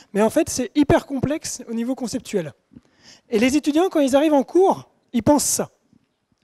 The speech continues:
Et nous, on leur fait cours ensuite en ne prenant pas ça en compte. Alors justement, j'ai fait, on a fait passer cette question-là à nos élèves de licence. Alors, donc c'est une force vers le bas.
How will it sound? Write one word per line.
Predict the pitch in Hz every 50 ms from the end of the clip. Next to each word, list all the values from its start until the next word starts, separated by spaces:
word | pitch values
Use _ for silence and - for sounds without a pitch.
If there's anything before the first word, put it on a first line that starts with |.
| _ _ _ _ _ _ -
Et | 214 233
nous, | 311 370
on | 370
leur | 339 285 -
fait | - 302
cours | - 349 359 330
ensuite | 294 247 - - 330 370 403 - - - - - _ _ _ _ _ _ _ _ _ _ _ _
en | 240 226 226 233
ne | 233 233 240
prenant | 214 - 262 285 294
pas | 277 320 262
ça | - 330
en | 302 254
compte. | - 202 180 - -
Alors | 196 196 190
justement, | 226 254 - - 311 302 339 403 403 - _ _ _ _ _ _ _ _ _ _ _ _ _ _ _ _ _ _ _ _ _ _ _ _ _ _ - _ _ - - _ - - - _
j'ai | 214 226 240
fait, | 269 339 -
on | 285 254 254
a | 269
fait | 294 320
passer | 339 320 285 330
cette | 339 320 -
question-là | - 262 - - 302 330
à | 349
nos | 311 285
élèves | 233 277 277 262 262 262 220 220 214 208
de | 202 233
licence. | 247 262 240 - 233 185 - - - - _ _ _ _ _ _ _ _ _ _ _ _ _ _ _ _ _ _
Alors, | - 208 220 214 170 - _ _ _ _ _ _ _ _ _ _ _ _
donc | 190 185 165
c'est | - 233
une | 180
force | - 214 196
vers | 190 190
le | 214 226
bas. | 277 320 349 349 _ _